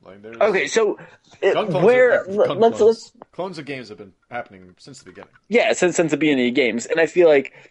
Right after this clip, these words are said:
Speaker 2: well, let's look at arcade games first, because I feel like it was maybe more acceptable back then. If not acceptable, it was at least,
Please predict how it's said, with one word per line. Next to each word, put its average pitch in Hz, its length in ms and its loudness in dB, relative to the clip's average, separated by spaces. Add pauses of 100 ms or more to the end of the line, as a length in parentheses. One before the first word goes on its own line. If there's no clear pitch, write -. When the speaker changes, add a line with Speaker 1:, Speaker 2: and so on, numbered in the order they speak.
(420)
Speaker 2:
well, 202 120 2
let's 202 120 0
look 226 140 4
at 175 80 4
arcade 143 400 0
games 113 340 0
first, - 400 -4
because - 760 -6
I 127 80 2
feel 170 180 2
like 135 120 2
it 135 40 2
was 113 100 0
maybe 135 240 0
more 127 180 2
acceptable 151 760 -2 (160)
back 151 260 0
then. 180 280 2 (200)
If 160 140 -2
not 196 200 2
acceptable, 123 600 2
it 131 60 6
was 139 140 -2
at 156 60 2
least, - 360 -4